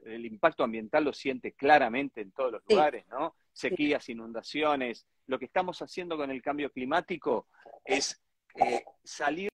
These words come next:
Speaker 1: de la zona de confort climática que nosotros teníamos. Nosotros teníamos varias, cuatro estaciones. Ya eso se empieza cada vez a separar
Speaker 2: Ajá.
Speaker 1: y vamos a pasar de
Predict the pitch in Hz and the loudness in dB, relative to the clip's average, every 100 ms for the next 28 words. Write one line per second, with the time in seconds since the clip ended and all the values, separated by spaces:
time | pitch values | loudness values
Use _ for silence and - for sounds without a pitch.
0 | 208 196 135 - 170 151 135 123 - 147 | -8 -8 -8 -8 -8 -8 -8 -10 -10 -10
1 | - 131 143 156 147 120 - 113 113 143 | -8 -8 -6 -8 -8 -8 -8 -10 -8 -8
2 | 127 - 131 175 123 107 101 _ - 135 | -8 -6 -2 0 0 -2 -10 _ -12 -8
3 | - 135 131 - 131 139 123 _ - 151 | -2 0 2 8 8 8 2 _ 4 4
4 | 131 - 117 - - 190 175 156 139 - | 4 -12 -14 -16 -2 2 2 2 -2 -10
5 | _ _ - 170 180 190 - 139 - 151 | _ _ -2 -2 -2 -6 -10 -10 -8 -8
6 | 151 131 139 143 - 139 120 123 123 156 | -8 -4 -2 -2 -4 -10 -8 -2 2 2
7 | 208 - 214 208 208 147 147 151 131 127 | 2 -2 0 4 6 4 0 -4 -6 -4
8 | 135 113 107 120 113 | -2 -2 -2 -2 -2